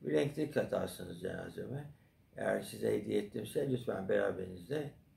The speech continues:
getirin. Mümkün olacak mı bilmiyorum. Vasiyetimde de yazdım. Eğer mümkünse organlarımı hem kadavra olarak hem de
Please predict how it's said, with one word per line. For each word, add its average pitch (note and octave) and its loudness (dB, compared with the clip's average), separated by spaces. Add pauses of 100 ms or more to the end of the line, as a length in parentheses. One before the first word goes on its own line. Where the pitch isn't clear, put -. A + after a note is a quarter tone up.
getirin. F2 -6 (840)
Mümkün F#3 6
olacak E3+ 8
mı E3 2
bilmiyorum. D3+ 4
Vasiyetimde C3 6
de F#2+ 4
yazdım. G2+ 0 (400)
Eğer A#2+ 6
mümkünse C3 4 (240)
organlarımı A#2 4 (680)
hem C3+ 0
kadavra G#2+ 4
olarak G#2+ 2
hem B2+ 2
de B2+ 4